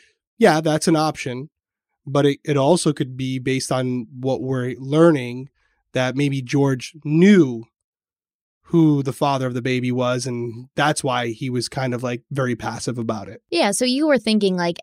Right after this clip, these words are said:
Speaker 2: in, as a non-dysfunctional person, as a non-toxic person in a,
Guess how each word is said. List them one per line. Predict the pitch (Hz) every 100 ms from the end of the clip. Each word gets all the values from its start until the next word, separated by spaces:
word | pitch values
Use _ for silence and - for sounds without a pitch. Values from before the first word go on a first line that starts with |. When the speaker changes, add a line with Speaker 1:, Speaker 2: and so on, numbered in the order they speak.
| -
Speaker 2:
in, | 190 180
as | 180 180
a | 165
non-dysfunctional | 160 160 170 175 175 175 - 160 160 - 170 151
person, | 156 151 147 147 156 -
as | 170
a | 170
non-toxic | 165 160 170 170 170 170 160 175 -
person | 170 - 170
in | 160
a, | 160 160